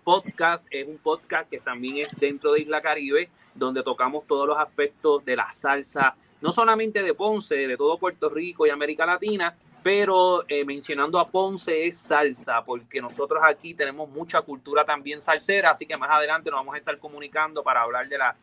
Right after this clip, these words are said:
de la influencia de la bomba, de la plena, en el mundo de la salsa.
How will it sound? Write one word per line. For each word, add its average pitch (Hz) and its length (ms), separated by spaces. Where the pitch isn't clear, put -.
de 120 60
la 120 60
influencia 120 400
de 135 100
la 110 120
bomba, 117 560
de 107 80
la 95 140
plena, 131 520
en 143 180
el 120 120
mundo 135 400
de 139 180
la 143 200
salsa. 113 640